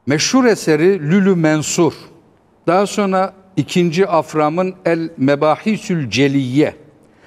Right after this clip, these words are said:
Mor Ignatius Antonius iki'nin Kitobo de Tixo. Bu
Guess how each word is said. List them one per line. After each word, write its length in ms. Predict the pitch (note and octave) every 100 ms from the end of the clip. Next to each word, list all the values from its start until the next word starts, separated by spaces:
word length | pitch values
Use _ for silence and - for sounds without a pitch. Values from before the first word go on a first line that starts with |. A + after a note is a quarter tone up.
| _ _ _ _ -
Mor 240 | D3+ G#3
Ignatius 760 | G3+ F3 F3 F3 E3+ G3+ F#3 -
Antonius 800 | D#3 D#3+ D#3+ F#3 F#3 F3 D#3+ - F#3+
iki'nin 400 | - E3 F3+ F#3
Kitobo 640 | - D#3+ F#3 F#3+ F#3 C#3+
de 60 | C#3
Tixo. 640 | - F#3+ - - A#2 G2+
Bu 160 | E3+